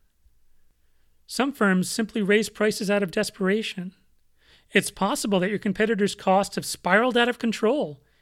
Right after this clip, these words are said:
and the firm has fallen into the all too common trap of believing that the only way to deal with the situation is to raise prices. If your competitor's price increase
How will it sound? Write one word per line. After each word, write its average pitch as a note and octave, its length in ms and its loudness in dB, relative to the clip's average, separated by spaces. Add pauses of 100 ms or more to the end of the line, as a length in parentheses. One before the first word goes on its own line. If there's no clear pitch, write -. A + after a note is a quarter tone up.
(220)
and F3+ 360 2
the F#3 60 -6
firm B3+ 240 2
has G#3 120 0
fallen A3+ 420 2
into F#3 220 0
the F3 120 -2
all G3+ 280 4
too G#3 160 -6
common F3+ 320 -2
trap G3 340 0
of D#3 100 -10
believing E3+ 580 -4 (260)
that F3 120 -2
the F3+ 140 0
only G#3 240 2
way F#3 160 2
to F3 100 0
deal F3+ 240 2
with F3+ 120 0
the - 40 -12
situation F3+ 680 -2
is C#3+ 160 -6
to C#3+ 340 -6
raise C#3+ 320 -4
prices. F3+ 600 -6 (640)
If F#3+ 100 2
your A#3 80 -2
competitor's G#3 540 2
price A#3 320 0
increase F3+ 480 0